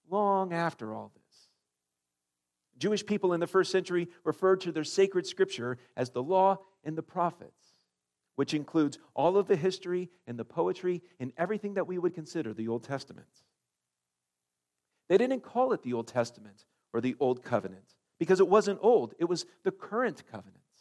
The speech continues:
Jesus, the Apostle Paul, everybody in this region during this time referred to what we call the Old Testament as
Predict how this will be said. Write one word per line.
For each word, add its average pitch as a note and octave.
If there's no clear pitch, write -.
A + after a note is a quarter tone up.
Jesus, F#3+
the C#3
Apostle D3
Paul, F3+
everybody A#3
in G#3
this G3+
region E3+
during E3
this E3
time D3+
referred D#3
to E3
what D#3
we G3+
call F3
the F3+
Old D#3+
Testament D#3+
as B2+